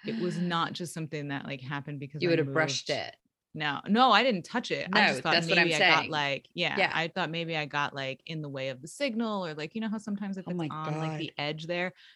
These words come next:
Speaker 1: No, I had to, like, turn that back to find the radio station.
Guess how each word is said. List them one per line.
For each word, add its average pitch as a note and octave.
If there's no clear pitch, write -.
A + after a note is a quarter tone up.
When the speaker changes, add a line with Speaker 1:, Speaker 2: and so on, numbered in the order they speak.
Speaker 1:
No, D#3+
I D#3
had D#3+
to, D#3
like, -
turn D#3+
that B2
back C3
to C#3+
find C3
the B2+
radio -
station. -